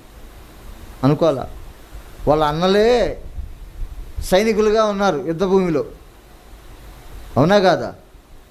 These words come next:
సైనికులుగా, సామాన్య సైనికులుగా ఉన్నారు వాళ్ళు.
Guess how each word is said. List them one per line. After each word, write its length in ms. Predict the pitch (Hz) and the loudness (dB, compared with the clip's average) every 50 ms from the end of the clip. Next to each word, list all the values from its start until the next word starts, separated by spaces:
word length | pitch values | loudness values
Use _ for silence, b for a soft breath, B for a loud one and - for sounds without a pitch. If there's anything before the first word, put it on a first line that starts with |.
| - - - - - - - - 170 | -20 -20 -20 -20 -20 -18 -4 0 2
సైనికులుగా, 500 | 170 196 208 208 185 202 208 196 202 190 | 2 2 2 2 2 2 2 2 2 2
సామాన్య 520 | 190 185 175 185 190 202 202 196 196 190 | 2 0 0 0 0 -2 -2 -2 -2 -2
సైనికులుగా 600 | 190 185 175 190 202 196 180 196 202 190 202 196 | -2 0 0 0 0 0 0 2 2 4 4 4
ఉన్నారు 300 | 190 180 175 170 156 139 | 2 2 0 -2 -2 0
వాళ్ళు. 300 | 131 117 113 110 107 | -2 -2 -4 -6 -10